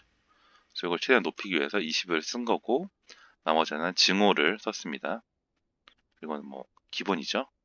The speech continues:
다음 이쪽을 보시게 되면 피해 경로, 그다음에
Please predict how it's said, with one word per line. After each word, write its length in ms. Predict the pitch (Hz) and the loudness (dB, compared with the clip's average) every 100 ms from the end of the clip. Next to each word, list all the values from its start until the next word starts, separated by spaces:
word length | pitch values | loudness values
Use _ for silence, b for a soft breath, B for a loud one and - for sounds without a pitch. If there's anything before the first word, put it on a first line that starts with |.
| _ _ _ b b b _ | _ _ _ b b b _
다음 440 | 87 82 82 80 78 | 4 6 4 0 -6
이쪽을 260 | - 90 | -2 0
보시게 280 | 78 - 80 | 0 -2 -2
되면 260 | 76 90 107 | -2 -4 -2
피해 220 | - 156 | 4 4
경로, 480 | 95 71 69 98 175 _ _ _ _ _ _ _ _ _ _ _ | 4 -2 -2 -4 -6 _ _ _ _ _ _ _ _ _ _ _
그다음에 360 | - 73 82 | -8 -6 -6